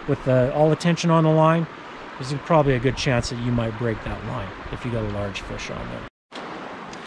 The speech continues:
Okay, hook-wise, this is all I carry for spinning gear. This will probably more than take care of what I need to, to do to catch a ton of fish on any given day,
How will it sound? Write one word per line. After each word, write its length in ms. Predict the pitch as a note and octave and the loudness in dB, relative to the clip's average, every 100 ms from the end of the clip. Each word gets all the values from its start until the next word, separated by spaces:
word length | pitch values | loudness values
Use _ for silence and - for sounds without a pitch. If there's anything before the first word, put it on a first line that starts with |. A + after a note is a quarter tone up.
| - - - | -12 -12 -12
Okay, 240 | - A3+ G#3 | 4 8 8
hook-wise, 680 | G3 A3+ F#3+ D#3+ A#2 - - - D3 | 8 4 6 6 6 -2 -10 -10 4
this 340 | G3 G#3 - | 8 8 6
is 140 | C#3 | -2
all 220 | D3+ D3+ C#3+ | 4 6 6
I 40 | |
carry 320 | - D3 C#3+ | 4 2 2
for 160 | B2+ B2+ | 2 -4
spinning 440 | - - D3 D#3 | -4 2 4 4
gear. 260 | D3 D#3+ D#3+ - - - - - | 4 2 2 -6 -18 -18 -16 4
This 280 | D3 E3 - | 6 6 4
will 60 | |
probably 680 | - E3 D3 C#3 C#3 B2+ B2+ A#2+ - - - D3 | 0 4 4 4 2 2 0 -4 -10 -16 -8 0
more 480 | C#3 D3 D3+ D#3 | 4 8 8 8
than 120 | D3+ C3+ | 6 0
take 220 | D#3 C#3 | 0 -2
care 280 | D3 C3 C3 | 2 4 4
of 120 | A#2 | 2
what 180 | B2+ A#2+ | 0 0
I 140 | A#2 | 0
need 320 | A2+ B2 B2+ | 0 0 -2
to, 240 | A#2+ A2 G#2+ G#2 - - | 0 0 0 -6 -16 -12
to 60 | |
do 280 | A2 B2+ B2+ | -2 2 2
to 60 | A#2 | 0
catch 300 | - B2 - | -2 -4 -4
a 40 | |
ton 300 | - - E3+ | -8 2 4
of 80 | D3 | 4
fish 400 | - C3 C3 - - - - | 2 0 0 -6 -10 -16 -10
on 160 | A#2 B2 | 0 2
any 220 | C3+ C#3+ | 4 2
given 360 | A#2 C3+ B2 A#2 | 4 2 2 2
day, 340 | C3 C3 C3+ | 4 4 2